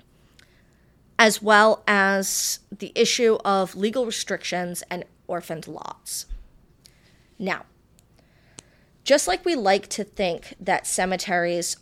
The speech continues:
are eternal, we like to think that there will always be descendants there to take care of them.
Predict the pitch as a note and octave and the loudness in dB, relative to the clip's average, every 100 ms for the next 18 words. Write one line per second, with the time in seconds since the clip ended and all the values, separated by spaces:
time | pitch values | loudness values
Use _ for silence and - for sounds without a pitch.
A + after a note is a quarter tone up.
0 | - F3+ F3 D#3 - B3+ G3+ F3+ G3 F#3+ | -2 0 0 -2 -4 -2 0 0 0 2
1 | A3 A3+ G#3 - G#3+ G#3 F#3+ F#3+ F#3 - | 0 -2 -8 -4 -4 -4 -4 -4 -4 -2
2 | F#3+ F#3+ F#3+ - F#3+ F3 E3+ D#3 D#3+ - | -2 0 -4 -6 -12 -10 -10 -12 -16 -14
3 | D#3+ C#3+ - F#3 - C#4+ C#4+ G3 - - | -14 -14 -16 -18 -12 -6 -4 -6 -10 -20